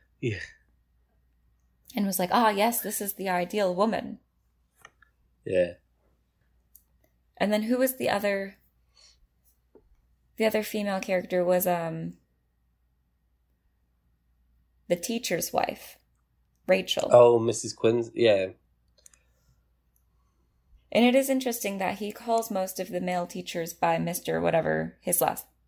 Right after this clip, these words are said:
Speaker 2: their last name.
Speaker 1: Mm-hmm.
Speaker 2: And he calls almost every woman, female character by their first name.
Speaker 1: Mm-hmm.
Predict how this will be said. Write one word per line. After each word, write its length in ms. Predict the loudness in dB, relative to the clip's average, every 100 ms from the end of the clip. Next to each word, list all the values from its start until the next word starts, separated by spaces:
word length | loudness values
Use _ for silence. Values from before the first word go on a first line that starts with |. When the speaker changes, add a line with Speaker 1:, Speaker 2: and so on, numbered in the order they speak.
| 0
Speaker 2:
their 140 | 4
last 240 | 4 0 -4
name. 300 | -6 -6 -12 _ _ _ _ _ _ -6
Speaker 1:
Mm-hmm. 340 | -6 -4 -8 -6
Speaker 2:
And 200 | -6 -4
he 120 | -6
calls 440 | 2 2 2 -2 -4
almost 340 | -2 -2 -2 -2
every 240 | -2 -2
woman, 420 | -2 -4 -4 -8 -12 _ _ -10
female 300 | -4 -2 -2
character 560 | 0 0 0 -6 -6 _
by 240 | 0 0 2
their 140 | 0
first 340 | 2 0 0 -6
name. 300 | -6 -6 -12 _ _ _ _ _ _ _
Speaker 1:
Mm-hmm. 380 | -6 -6 -6